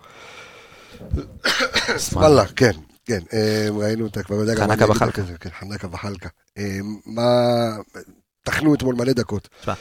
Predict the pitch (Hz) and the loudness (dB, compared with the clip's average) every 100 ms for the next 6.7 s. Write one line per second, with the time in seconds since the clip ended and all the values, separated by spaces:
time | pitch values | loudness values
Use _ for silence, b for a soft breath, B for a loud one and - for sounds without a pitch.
0 | B - 123 135 135 - 139 131 127 123 | B -6 -2 2 0 0 0 0 0 -2
1 | 117 127 113 127 123 131 120 - 123 120 | -2 -2 0 -2 0 -2 -2 -4 -4 -4
2 | 120 123 117 117 135 - - 131 123 - | -2 -2 0 4 4 4 2 0 0 2
3 | 127 143 139 - 127 131 120 123 110 107 | 4 2 2 0 0 0 0 2 2 2
4 | 104 104 101 113 120 110 123 107 107 110 | 2 0 -2 0 0 0 0 0 -2 -4
5 | 107 - 104 - 107 110 107 - 104 117 | -4 -4 -4 -4 -6 -4 -6 -6 -4 -2
6 | 104 95 123 135 143 151 156 | -2 0 0 2 4 4 2